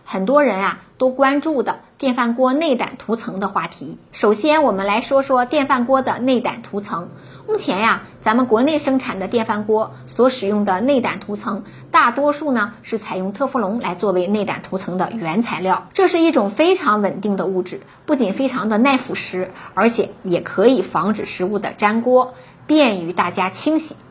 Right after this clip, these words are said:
因此啊，特氟龙非常的受家庭主妇的喜欢。说到这儿呢，可能有些看过《黑水》的小伙伴担心，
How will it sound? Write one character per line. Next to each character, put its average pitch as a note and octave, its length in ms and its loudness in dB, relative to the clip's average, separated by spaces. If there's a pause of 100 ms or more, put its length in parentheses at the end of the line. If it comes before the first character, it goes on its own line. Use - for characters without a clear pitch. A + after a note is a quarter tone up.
(320)
因 A#3 160 4
此 F3+ 160 -4
啊， D#3+ 260 -2
特 C#4+ 160 2
氟 C4 100 2
龙 G3 220 2 (220)
非 E4 180 2
常 C#4 240 -2
的 G3 140 0
受 G#3+ 260 0
家 B3 300 0
庭 A3+ 200 -2
主 A#3+ 140 -4
妇 - 240 -4
的 F3+ 80 -2
喜 - 220 -10
欢。 F#3+ 260 -2 (540)
说 F4 160 -4
到 E4 120 6
这 E4+ 120 2
儿 E4+ 100 2
呢， C4+ 220 4 (200)
可 - 140 -4
能 A#3+ 160 4
有 G3+ 120 2
些 A3+ 200 -2
看 B3 280 -2
过 A3+ 260 2 (120)
《黑 A4 220 4
水》 - 220 0
的 G3 100 -4
小 F3+ 140 -4
伙 D#3 140 -6
伴 F3 200 -4
担 F3 160 -6
心， F#3+ 300 -6